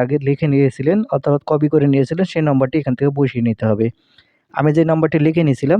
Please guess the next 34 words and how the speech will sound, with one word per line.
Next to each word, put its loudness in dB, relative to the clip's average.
সেটা 0
এখান 0
থেকে -2
আমি 0
বসিয়ে 0
দিচ্ছি। 0
এখানে, 2
এখানে 0
দেখতে 0
পাচ্ছেন 2
আমি 2
এখান 2
থেকে 2
নম্বরটি 2
বসিয়ে 2
নিলাম। 0
বসিয়ে 0
নেওয়ার 2
পরে 2
এখানে 0
দেখতে 0
পাবেন 2
এই 2
যে -2
check 0
now 0
এই 2
অপশনটি -4
দেখতে -6
পাবেন। 2
আপনি -2
এখন 0
এখান 0
থেকে 0